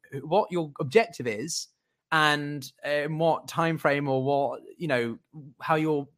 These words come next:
referring them to, right? So, uh, it's a bit like the war, right? Russian apologists will say, "Oh, no, Ukraine's not winning." Well, no one's winning. It's a war. Everyone's du-, yes, of course no one's fucking winning.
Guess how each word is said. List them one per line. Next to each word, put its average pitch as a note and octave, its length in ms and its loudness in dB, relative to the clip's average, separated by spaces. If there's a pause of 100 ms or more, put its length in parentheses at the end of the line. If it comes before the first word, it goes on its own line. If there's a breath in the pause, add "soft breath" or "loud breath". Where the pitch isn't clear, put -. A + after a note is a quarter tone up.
(120)
referring C#3+ 460 2
them A2 100 -6
to, A2+ 160 -8
right? G#2 260 -4
So, D#3 440 6 (1700 loud breath)
uh, - 100 -14 (1160)
it's F3 200 -4
a - 20 0
bit G3 140 4
like F3 160 6
the D#3+ 80 -2
war, D#3+ 340 4
right? C#3+ 260 2 (520)
Russian F#3 400 4
apologists C#3 800 2
will D3 120 -4
say, C3+ 320 4
"Oh, B2+ 300 8
no, B2+ 360 4
Ukraine's D3 440 0
not C3 140 -2
winning." A#2+ 400 -2 (260)
Well, B3+ 100 0
no C4+ 200 4
one's A#3 260 4
winning. F#3+ 420 2
It's C#3 180 -4
a G#3+ 60 2
war. G3 640 4 (180)
Everyone's G#3+ 440 2
du-, E3+ 240 4
yes, B3+ 400 0
of E3 80 -10
course D4+ 200 -4
no A#3 120 0
one's E3 140 0
fucking C3 340 0
winning. G2+ 340 -8